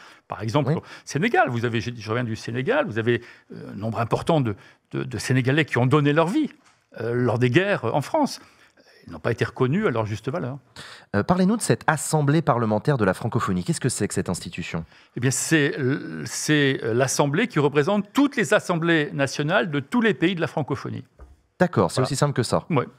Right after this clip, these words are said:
Speaker 2: C'est un peu, euh, d'accord. Donc, il n'y a que des élus qui y
Speaker 1: Il n'y a
Speaker 2: siègent ?
Speaker 1: que des parlementaires,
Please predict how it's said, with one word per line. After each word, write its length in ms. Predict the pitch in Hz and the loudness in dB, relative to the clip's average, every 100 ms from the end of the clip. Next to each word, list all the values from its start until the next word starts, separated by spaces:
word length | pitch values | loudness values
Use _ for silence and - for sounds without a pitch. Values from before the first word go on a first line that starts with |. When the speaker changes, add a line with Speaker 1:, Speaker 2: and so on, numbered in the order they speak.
| _ _ _ | _ _ _
Speaker 2:
C'est 120 | - | 0
un 80 | 98 | 0
peu, 160 | 87 120 | 2 0
euh, 300 | 101 90 85 | 2 2 2
d'accord. 300 | 101 - 76 | 2 0 0
Donc, 220 | - 123 - | 0 0 0
il 20 | |
n'y 40 | |
a 20 | |
que 100 | - | 0
des 200 | 156 104 | 0 2
élus 160 | 117 185 | 0 0
qui 140 | - | -2
y 20 | 156 | -4
Speaker 1:
Il 160 | - | 0
n'y 40 | 113 | 0
a 40 | |
Speaker 2:
siègent ? 60 | 135 | 0
Speaker 1:
que 80 | 247 | 0
des 140 | 285 | 0
parlementaires, 720 | - 151 135 120 131 196 311 | 0 0 0 0 0 0 0